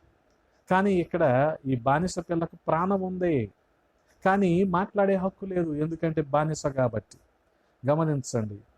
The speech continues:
అందుకనే విశ్వాసము ద్వారా పాప బంధకాల నుంచి విడుదల పొందిన ప్రతి వ్యక్తి కూడా స్వతంత్రుడు, స్వతంత్రురాలు. మరి గమనించండి, షూనేమీరాలు కుమారుని మరణం నుంచి ప్రవక్త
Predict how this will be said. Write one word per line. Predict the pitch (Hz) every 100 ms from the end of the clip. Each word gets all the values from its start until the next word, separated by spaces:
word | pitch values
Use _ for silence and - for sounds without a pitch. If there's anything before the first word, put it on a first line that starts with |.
| _ _ -
అందుకనే | 135 165 175 160 147 170
విశ్వాసము | 143 139 - 175 180 - 175
ద్వారా | 165 165 160 160 165
పాప | - 156 160
బంధకాల | 151 151 156 - 156
నుంచి | 151 151 143 147
విడుదల | 139 147 147
పొందిన | 143 139 139 131 120 110 _ _ _ _
ప్రతి | 127 113 127 120
వ్యక్తి | 107 117 113 - 196
కూడా | 170 156 131 143 170 -
స్వతంత్రుడు, | - 120 - 156 - 143 139 233
స్వతంత్రురాలు. | - 139 143 143 135 127 117 107 _ _ _ _ _ _
మరి | 127 131 117 110 120
గమనించండి, | 135 175 190 - 156 143 165
షూనేమీరాలు | - 165 165 160 151 143 135 135 131
కుమారుని | 139 143 143 135 123 117 127
మరణం | 131 131 143 139
నుంచి | 127 117 135 110 - _ _ _ _ -
ప్రవక్త | 131 143 - 135 117